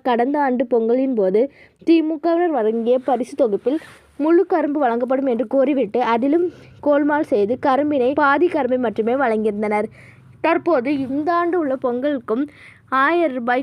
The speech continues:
கொடுப்பதாக கூறிவிட்டு தற்போது ஆயிரம் ரூபாய் பரிசு தொகையை வழங்கவில்லை என்று கூறி திமுகவினர் சமாளித்து வருகின்றனர். தொடர்ந்து திமுகவினர் சொல்கின்ற எதையும் முழுமையாக செய்ய மாட்டார்கள். அவ்வாறே செய்தாலும் அதனை அரைகுறையாகத்தான் செய்வார்கள்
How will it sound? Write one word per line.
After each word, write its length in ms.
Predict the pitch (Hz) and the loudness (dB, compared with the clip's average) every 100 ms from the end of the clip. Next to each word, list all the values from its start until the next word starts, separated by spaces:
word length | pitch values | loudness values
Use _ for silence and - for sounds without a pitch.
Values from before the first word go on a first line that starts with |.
| 254 | -2
கொடுப்பதாக 520 | 247 240 269 269 294 311 | -2 -2 -2 -2 -4 -2
கூறிவிட்டு 440 | 277 220 202 214 233 | 0 0 -2 -4 -2
தற்போது 320 | 254 240 247 247 220 | -4 -2 -2 0 -2
ஆயிரம் 260 | 247 277 | -2 -2
ரூபாய் 220 | 262 269 269 | -2 -4 -2
பரிசு 240 | 233 247 | -4 -4
தொகையை 280 | 254 220 226 254 | -4 -2 -2 -2
வழங்கவில்லை 420 | 226 240 277 277 | -2 -2 -2 -2
என்று 200 | 240 214 214 | -2 -4 -4
கூறி 260 | 208 208 240 | -2 -2 -4
திமுகவினர் 680 | 156 262 320 262 208 214 277 | -6 -4 -6 -6 -6 -4 -4
சமாளித்து 420 | 285 226 220 220 220 | -4 -2 -2 -2 -2
வருகின்றனர். 540 | 220 240 220 226 220 220 - - _ 330 | -2 -2 -4 -2 -4 -6 -18 -20 _ -2
தொடர்ந்து 420 | 330 359 330 262 | 2 2 0 -4
திமுகவினர் 680 | 294 294 330 302 240 233 254 | -4 -2 -2 -4 -2 -4 -2
சொல்கின்ற 500 | 269 247 294 294 311 | -2 -2 -4 -2 -2
எதையும் 260 | 233 208 254 | -2 -2 -2
முழுமையாக 420 | 247 247 269 269 302 | -2 -2 -2 -4 -4
செய்ய 240 | 214 214 | -4 -2
மாட்டார்கள். 520 | 247 208 196 175 202 277 - - _ 240 | -2 -6 -6 -4 -4 -6 -10 -20 _ -2
அவ்வாறே 360 | 240 311 311 349 349 | 0 0 0 -2 -2
செய்தாலும் 480 | 233 254 226 233 254 | -2 0 -2 -2 -4
அதனை 240 | 233 240 254 | -4 -4 -4
அரைகுறையாகத்தான் 760 | 220 247 285 285 269 285 294 294 254 | -4 -4 -4 -4 -4 -4 -4 -4 -2
செய்வார்கள் 460 | 226 247 247 277 | -2 -2 -4 -4